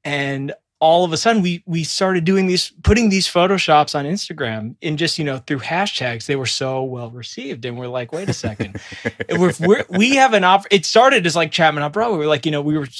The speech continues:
Speaker 1: developing the podcast at the time alongside it. It's like,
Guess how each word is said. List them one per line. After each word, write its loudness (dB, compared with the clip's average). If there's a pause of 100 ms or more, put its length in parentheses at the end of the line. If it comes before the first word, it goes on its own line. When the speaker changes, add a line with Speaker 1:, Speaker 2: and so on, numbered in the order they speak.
(100)
Speaker 1:
developing 4
the -8
podcast -2
at -16
the -20
time -6
alongside -2
it. -2
It's -8
like, -6